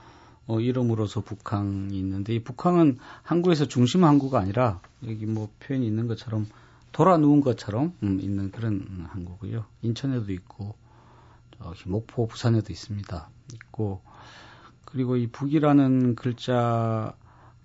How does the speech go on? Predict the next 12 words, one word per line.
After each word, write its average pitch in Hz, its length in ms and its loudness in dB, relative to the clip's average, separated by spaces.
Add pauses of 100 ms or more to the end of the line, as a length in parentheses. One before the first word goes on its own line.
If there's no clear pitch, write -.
(480)
품고 123 360 -4
있는 113 260 2
여러 104 160 2
가지 117 340 2
의미, 107 500 0 (180)
이 92 360 -6
단지, 110 340 -4
단지 110 240 0
방향을 123 380 2
가리키는 110 440 -4
게 98 100 -6
아니고, 104 460 -8